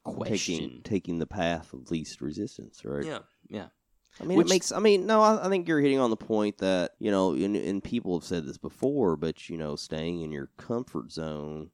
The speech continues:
Speaker 2: sometime, I mean, it does limit you, right?
Speaker 1: Mm-hmm.
Speaker 2: There, there are uncomfortable things about reality, but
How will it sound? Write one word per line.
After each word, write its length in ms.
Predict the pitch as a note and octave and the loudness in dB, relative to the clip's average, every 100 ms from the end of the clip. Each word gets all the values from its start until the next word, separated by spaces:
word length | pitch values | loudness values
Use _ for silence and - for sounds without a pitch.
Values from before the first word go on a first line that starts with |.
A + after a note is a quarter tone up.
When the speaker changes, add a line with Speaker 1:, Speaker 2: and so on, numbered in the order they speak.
| _ | _
Speaker 2:
sometime, 580 | - F2+ - E2+ E2 - | -10 -8 -6 -6 -6 -4
I 120 | F#2 | -2
mean, 140 | G#2 G#2+ | -2 0
it 100 | G#2 | 0
does 180 | D3+ | 0
limit 360 | G#2 D#2+ C#2+ G#1+ | -2 -6 -6 -10
you, 260 | B1+ C2+ A#1+ | -12 -12 -8
right? 380 | C#2+ C#2+ D2+ - _ | -6 -4 -4 -8 _
Speaker 1:
Mm-hmm. 260 | G#2+ G#2+ E2 | -10 -8 -4
Speaker 2:
There, 320 | F2 E2+ D#2 - _ _ | 0 0 0 -6 _ _
there 260 | F#2+ F2+ F2 | 0 2 2
are 300 | E2+ E2 D#2 - | 2 0 -2 -2
uncomfortable 1080 | G#2 G#2 - A2+ A2 - G#2 F2+ D#2 E2+ E2+ | -2 -2 -4 -4 -4 -4 -6 -4 -4 -4 -4
things 920 | - F2+ F2 E2 D2+ D2 D2+ - - D#2 | -4 -4 -4 -6 -8 -12 -14 -16 -14 -10
about 480 | D#2 D#2+ D#2+ D2+ | -8 -4 -2 -4
reality, 880 | D2+ D2 D#2 F#2+ A#2+ F#2+ D2+ D2+ D#2 | -6 -8 -4 0 2 0 0 -4 -2
but 220 | E2 F2 | 0 0